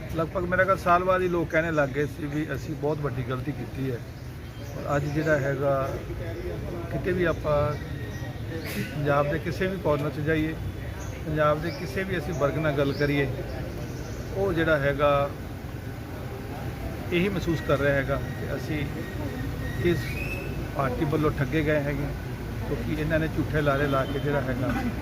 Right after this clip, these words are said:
ਇਹ ਪਾਵਰ ਵਿੱਚ ਆ ਕੇ ਅੱਜ ਜਿਹੜਾ ਹੈਗਾ ਉਹਦਾ ਜਿਹੜਾ ਖਮਿਆਜ਼ਾ ਜਿਹੜਾ ਹੈਗਾ ਸਾਰੇ ਪੰਜਾਬ ਵਾਸੀ ਭੁਗਤ ਰਹੇ ਨੇ। ਦੇਖੀਏ ਤਾਂ ਦਫ਼ਤਰਾਂ ਵਿੱਚ ਜਿਹੜਾ ਹੈਗਾ ਲੁੱਟ ਖਸੁੱਟ ਹੈਗੀ ਹੈ, ਕਿਸੇ ਪਾਸੇ ਕੋਈ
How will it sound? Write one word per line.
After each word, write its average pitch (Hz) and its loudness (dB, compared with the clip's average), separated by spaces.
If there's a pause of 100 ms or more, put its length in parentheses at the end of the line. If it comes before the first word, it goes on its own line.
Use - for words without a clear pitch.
(240)
ਇਹ 151 0
ਪਾਵਰ 139 4
ਵਿੱਚ 143 0
ਆ 131 4
ਕੇ 139 0 (540)
ਅੱਜ 147 0
ਜਿਹੜਾ 151 2
ਹੈਗਾ 135 0 (1160)
ਉਹਦਾ 160 6
ਜਿਹੜਾ 147 4
ਖਮਿਆਜ਼ਾ 139 0
ਜਿਹੜਾ 139 0
ਹੈਗਾ 127 -2 (120)
ਸਾਰੇ 135 0
ਪੰਜਾਬ 135 0
ਵਾਸੀ 131 -2
ਭੁਗਤ 143 -2
ਰਹੇ 123 -2
ਨੇ। 139 -2 (440)
ਦੇਖੀਏ 143 2 (1000)
ਤਾਂ 131 0 (100)
ਦਫ਼ਤਰਾਂ 175 2
ਵਿੱਚ 170 -2
ਜਿਹੜਾ 165 4
ਹੈਗਾ 151 2
ਲੁੱਟ 139 0
ਖਸੁੱਟ 151 -2
ਹੈਗੀ 143 -2
ਹੈ, 143 -4 (880)
ਕਿਸੇ 170 2
ਪਾਸੇ 165 2
ਕੋਈ 151 -2